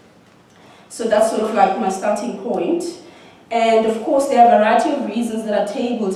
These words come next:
for this, and may-, maybe many of us know about, um, some of these reasons, but I'll just list a few. Um, one of these reasons is, well, perhaps this retreat of Marxism from the continent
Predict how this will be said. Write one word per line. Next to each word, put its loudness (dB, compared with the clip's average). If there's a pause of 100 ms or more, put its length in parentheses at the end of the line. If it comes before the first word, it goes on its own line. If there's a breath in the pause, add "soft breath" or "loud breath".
for -8
this, -6
and -4
may-, -2
maybe -4
many -2
of -4
us 0
know 0
about, -2 (540 loud breath)
um, -4
some -2
of 0
these -4
reasons, -6
but -2
I'll 2
just -6
list -6 (500 loud breath)
a 0
few. -2
Um, -6
one 2
of 0
these -6
reasons -6
is, 0
well, -2 (140)
perhaps 0
this -12 (360 loud breath)
retreat -4
of 0
Marxism -2
from -4
the -6
continent -4